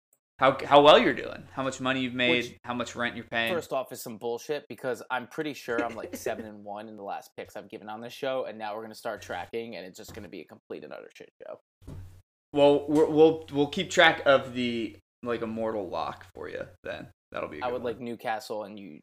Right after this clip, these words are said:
Speaker 2: Union for that then.
Speaker 1: There we go. Um,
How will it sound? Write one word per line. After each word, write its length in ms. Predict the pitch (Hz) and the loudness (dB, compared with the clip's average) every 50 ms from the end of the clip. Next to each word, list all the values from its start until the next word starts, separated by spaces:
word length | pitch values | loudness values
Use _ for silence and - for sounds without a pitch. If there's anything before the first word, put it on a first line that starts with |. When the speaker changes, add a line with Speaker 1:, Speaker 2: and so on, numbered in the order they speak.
| _ | _
Speaker 2:
Union 420 | - 113 110 98 87 90 82 80 - _ | -18 -16 -14 -14 -14 -16 -18 -18 -20 _
for 100 | - 98 | -14 -10
that 240 | 67 65 71 - - - | -8 -8 -8 -8 -10 -12
then. 180 | - 76 76 - _ _ _ _ _ _ _ _ _ _ _ _ _ _ _ _ _ - - - _ _ _ _ - | -12 -12 -12 -14 _ _ _ _ _ _ _ _ _ _ _ _ _ _ _ _ _ -20 -20 -20 _ _ _ _ -18
Speaker 1:
There 120 | - - - | -18 -18 -14
we 80 | - | -10
go. 180 | 80 78 78 - - - _ _ _ _ _ | -8 -8 -8 -10 -14 -20 _ _ _ _ _
Um, 440 | - 139 139 143 135 127 120 117 | 6 8 10 10 10 8 6 0